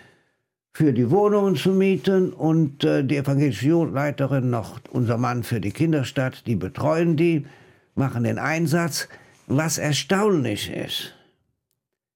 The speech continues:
die Anbindung ist viel intensiver, als man sich vorstellen kann, weil wir keine Nebenabsicht haben.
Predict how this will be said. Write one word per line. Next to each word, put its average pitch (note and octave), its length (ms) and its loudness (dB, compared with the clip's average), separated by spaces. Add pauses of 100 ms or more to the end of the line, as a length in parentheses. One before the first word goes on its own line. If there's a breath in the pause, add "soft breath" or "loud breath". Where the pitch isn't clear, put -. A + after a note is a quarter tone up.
(260)
die - 80 -4
Anbindung F#3 640 2
ist C#3+ 120 0
viel G3 320 2
intensiver, D3+ 760 2
als B2 240 -4
man B2+ 160 0
sich A#2 180 -4
vorstellen G#2+ 540 -4
kann, G#2+ 260 -4
weil D3+ 300 0
wir E3+ 180 2
keine D#3+ 400 0
Nebenabsicht D#3+ 1120 0
haben. - 440 -12